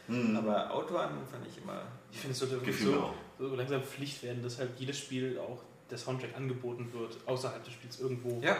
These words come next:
Speaker 2: ja.
Speaker 3: Zumindest, wer, wer jetzt wirklich Fan ist, die Möglichkeit zu haben, weil es
Speaker 2: Ja.
Speaker 3: gibt echt
Speaker 2: Ist auch
Speaker 3: so
Speaker 2: nicht mehr
Speaker 3: geile
Speaker 2: aufwendig,
Speaker 3: komponierte
Speaker 2: ja.
Speaker 3: Stücke in manchen Spielen.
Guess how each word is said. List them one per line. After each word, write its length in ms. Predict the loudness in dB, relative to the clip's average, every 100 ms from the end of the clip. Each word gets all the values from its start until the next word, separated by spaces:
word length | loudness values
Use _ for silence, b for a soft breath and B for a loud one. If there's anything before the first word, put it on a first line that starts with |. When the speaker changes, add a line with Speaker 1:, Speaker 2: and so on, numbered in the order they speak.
| 2 6
Speaker 2:
ja. 120 | 6
Speaker 3:
Zumindest, 320 | 10 8 8
wer, 140 | 4
wer 160 | 8 8
jetzt 180 | 6 4
wirklich 220 | -4 0
Fan 140 | 2 2
ist, 160 | 2
die 60 | 0
Möglichkeit 400 | 0 0 -2 0
zu 60 |
haben, 100 | -2
weil 80 | -2
es 60 | -2
Speaker 2:
Ja. 60 |
Speaker 3:
gibt 100 | -2 -6 -16 B B B B -2
echt 120 | 0
Speaker 2:
Ist 60 | 4
auch 80 | 8
Speaker 3:
so 80 | 8
Speaker 2:
nicht 80 |
mehr 80 | 10
Speaker 3:
geile 120 | 8 8
Speaker 2:
aufwendig, 60 | 8
Speaker 3:
komponierte 380 | 4 4 4 2
Speaker 2:
ja. 60 | 2
Speaker 3:
Stücke 200 | 4 4
in 300 | 4 0 0
manchen 240 | 0 -2
Spielen. 320 | -4 0 0